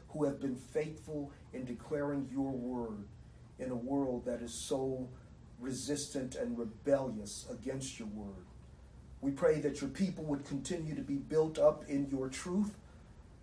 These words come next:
so that we would have the ability to discern what is not true and that we would consciously reject it. Thank you most of all for the substance and center of your word,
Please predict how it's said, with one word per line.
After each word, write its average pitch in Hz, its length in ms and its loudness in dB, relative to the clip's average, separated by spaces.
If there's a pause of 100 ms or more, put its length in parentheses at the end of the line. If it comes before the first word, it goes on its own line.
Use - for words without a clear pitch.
so 139 280 2
that 131 220 6
we 156 160 -2
would 143 160 0
have 131 280 2
the 123 100 0
ability 143 800 4
to - 140 -6
discern 120 760 -2 (580)
what 135 160 -2
is 123 180 -4
not 143 360 -2
true - 300 -10 (680)
and 120 140 -4
that 117 180 0
we 131 140 -2
would 117 180 -2
consciously 123 720 -6
reject - 480 -8
it. - 100 -14 (880)
Thank 147 320 6
you 139 60 -2
most 143 400 4
of 120 120 -4
all 120 360 4
for 123 160 -2
the 120 100 -8
substance - 800 2
and 120 120 -4
center 156 520 0
of 131 160 -2
your 131 120 -2
word, 123 520 -2